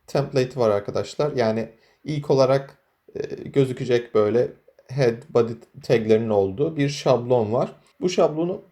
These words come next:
Bootstrap'in sitesinden gidip alabiliriz. Get bootstrap nokta com'a girdiğim zaman zaten burada versiyon beşi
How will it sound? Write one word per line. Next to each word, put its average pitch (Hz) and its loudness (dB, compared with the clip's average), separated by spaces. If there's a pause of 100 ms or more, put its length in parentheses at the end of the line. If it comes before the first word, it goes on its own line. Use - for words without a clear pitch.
(120)
Bootstrap'in 170 -4
sitesinden 143 -2
gidip 147 -2 (180)
alabiliriz. 107 0 (480)
Get 180 0
bootstrap 202 -2
nokta 190 -4
com'a 185 0
girdiğim 180 -2
zaman 131 0
zaten 151 -2
burada 143 0 (540)
versiyon 143 0
beşi 147 -2